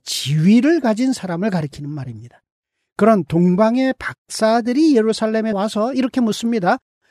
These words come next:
"유대인의 왕으로 나시니가 어디 계시냐? 우리가 동방에서 그의 별을 보고 그에게 경배하러 왔노라." 하니, 예수님이 태어나신 직후에 박사들이 예루살렘에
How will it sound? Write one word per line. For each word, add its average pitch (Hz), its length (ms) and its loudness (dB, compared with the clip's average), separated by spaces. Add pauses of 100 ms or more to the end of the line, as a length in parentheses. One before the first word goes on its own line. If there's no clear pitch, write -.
(140)
"유대인의 185 640 4
왕으로 254 420 0
나시니가 254 520 0
어디 156 320 2
계시냐? 190 440 4
우리가 156 400 0
동방에서 180 640 -4
그의 156 320 0
별을 160 300 0
보고 247 340 -2 (220)
그에게 160 420 2
경배하러 147 640 -2
왔노라." 196 720 2
하니, 139 480 -6 (920)
예수님이 254 460 6
태어나신 247 540 2
직후에 247 920 0 (100)
박사들이 190 540 0
예루살렘에 170 560 0